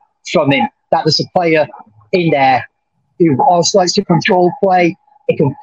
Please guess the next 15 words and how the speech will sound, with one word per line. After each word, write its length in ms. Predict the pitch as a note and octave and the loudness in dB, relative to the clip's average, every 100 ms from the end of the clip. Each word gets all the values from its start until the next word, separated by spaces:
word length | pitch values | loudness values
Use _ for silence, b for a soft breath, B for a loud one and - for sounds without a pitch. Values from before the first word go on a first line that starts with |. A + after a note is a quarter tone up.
| - | -6
get 120 | E3+ | -4
the 40 | - | -2
ball 200 | D3 D3 - | -4 -2 -2
forward. 320 | F#3 F3 F3 | 0 2 0
He 80 | E3 | 0
can 140 | D3+ | 0
help 220 | C#3 C3 | 0 0
back 200 | - G3 - - | -2 -2 -4 -4
if 120 | F3 | -2
he 60 | F#3+ | 0
needs 320 | E3+ E3+ - - | 0 0 -2 -4
to 220 | F#3 D#3 - | -2 -2 -4
as 80 | D#3 | -2
well. 160 | F3+ E3+ | 0 0
So 340 | - E3+ D3+ | 0 0 0